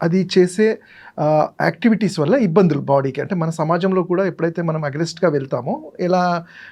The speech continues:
డేంజర్స్ అవుతుందో మన బాడీలో కూడా ఈ ప్యాంక్రియాటిక్ సెల్స్ దానికి కావాల్సిన పోషణ జరిగినప్పుడు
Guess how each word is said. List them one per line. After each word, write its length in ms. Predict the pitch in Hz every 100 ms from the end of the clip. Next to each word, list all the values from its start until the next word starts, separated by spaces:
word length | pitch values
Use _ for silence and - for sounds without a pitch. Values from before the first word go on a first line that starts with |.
| - -
డేంజర్స్ 400 | 175 175 175 -
అవుతుందో 260 | 156 165 285
మన 120 | 220
బాడీలో 380 | 185 190 196 170
కూడా 200 | 175 277
ఈ 100 | 226
ప్యాంక్రియాటిక్ 680 | 185 170 180 190 170 165
సెల్స్ 300 | - 151 147
దానికి 260 | 170 160 160
కావాల్సిన 520 | 147 151 160 156 156
పోషణ 360 | 143 156 143 143
జరిగినప్పుడు 600 | 135 143 131 - 226